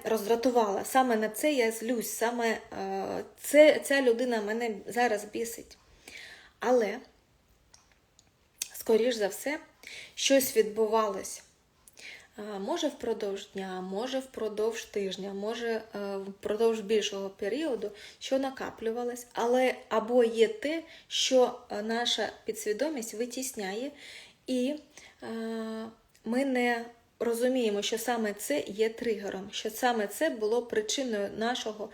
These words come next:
стану зараз. А якась маленька ситуація, як, е, спічка наш, нас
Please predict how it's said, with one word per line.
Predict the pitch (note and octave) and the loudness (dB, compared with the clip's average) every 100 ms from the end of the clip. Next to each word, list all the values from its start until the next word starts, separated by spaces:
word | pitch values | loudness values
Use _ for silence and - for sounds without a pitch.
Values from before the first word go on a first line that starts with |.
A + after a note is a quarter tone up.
| - | -16
стану | - - A#3+ B3 A#3 - | -20 -4 0 0 -4 -8
зараз. | G#3+ F#3 E3+ - - - - - - | -6 -4 -6 -10 -18 -18 -16 -16 -10
А | A3+ A#3 | 0 6
якась | B3 B3 C#4+ C#4 - A3+ | 6 6 2 2 2 2
маленька | A3+ A#3 B3 A#3 A#3 | 4 4 4 2 -2
ситуація, | A#3 A#3 D4 D4+ - G#3+ | -2 0 2 2 0 2
як, | A3 A3 - | 2 0 -4
е, | A3 G#3 | -4 -4
спічка | G#3 - A#3 - G3+ G3+ | -4 -6 -6 -6 -6 -6
наш, | G3+ - - - | -4 -4 -6 -4
нас | G#3+ G3+ - | -4 -4 -6